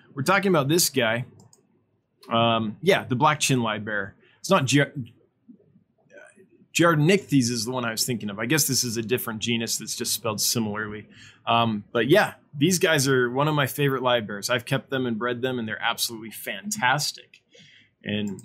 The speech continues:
I think something like that would be a great option. <laughs> Cichlids twenty-three. Luminati, what?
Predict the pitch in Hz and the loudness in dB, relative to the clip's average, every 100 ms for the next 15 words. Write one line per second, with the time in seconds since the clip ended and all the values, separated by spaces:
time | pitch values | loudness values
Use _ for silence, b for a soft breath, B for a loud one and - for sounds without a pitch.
0 | - 110 139 120 - 135 139 135 120 139 | -10 -4 -4 -2 -2 -2 -2 -2 0 0
1 | 180 139 127 113 139 151 - - 107 101 | 0 -2 -2 -2 -2 -4 -6 -10 -10 -12
2 | _ _ _ _ _ _ _ _ _ - | _ _ _ _ _ _ _ _ _ -20
3 | _ _ _ _ _ _ _ 202 - - | _ _ _ _ _ _ _ -20 -18 -20
4 | B B B - _ _ _ _ _ - | B B B -20 _ _ _ _ _ -16
5 | - - - - - 202 175 156 165 147 | -12 -2 2 2 4 4 4 4 2 2
6 | 156 160 151 B 208 147 147 220 160 165 | 2 2 0 B -6 4 6 8 8 6
7 | 220 247 165 214 214 | 4 4 4 4 2